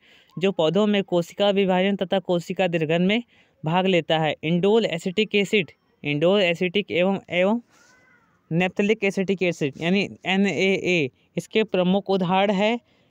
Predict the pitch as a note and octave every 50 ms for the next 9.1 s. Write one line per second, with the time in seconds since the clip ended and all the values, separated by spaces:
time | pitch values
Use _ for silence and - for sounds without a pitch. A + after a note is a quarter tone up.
0 | _ G#3+ G3+ A#3 A3 G3 - F3+ F3+ G3 A3 A#3 A#3 A3+ A3+ A3 F#3+ E3 D#3+ G3+
1 | G3+ - A3+ G3 - - - F#3+ G3+ G3 E3 D3+ - - E3 D#3+ D#3+ E3 F3 G#3
2 | G#3 G3+ F#3 - - G3 - - D#3+ D#3+ F3 E3+ - G#3+ G3+ G3 F#3 G3 F#3+ -
3 | G#3+ G#3 G3+ G#3 A3 A3+ A#3 A3+ _ _ _ _ _ - F#3 G#3+ G#3 - F#3 -
4 | - G3 G#3 G#3 G3 D#3+ E3 E3+ E3+ E3 A3 A#3+ A3 - - D#3 E3+ F#3 G3 -
5 | - G3 F#3+ F3 - G3+ F#3 F3 F#3 E3+ D3 D3 D#3 E3 F#3 G3+ G3 - - E3
6 | E3 F3+ F#3 - F#3+ F#3 F3+ - F3 E3+ - _ - F3+ E3+ F3+ G3+ G#3 G#3 G3+
7 | G#3 G3+ F#3 F3+ F3 F#3+ F3 - F#3 F3+ - _ - G#3 A3 A3+ G#3+ G3+ F#3+ D3
8 | D3+ E3 E3 E3+ D#3+ F#3 F#3+ G3 - F#3+ F#3 F3+ F3 F3 - F#3 F#3 F3 F3 F3+
9 | G#3 -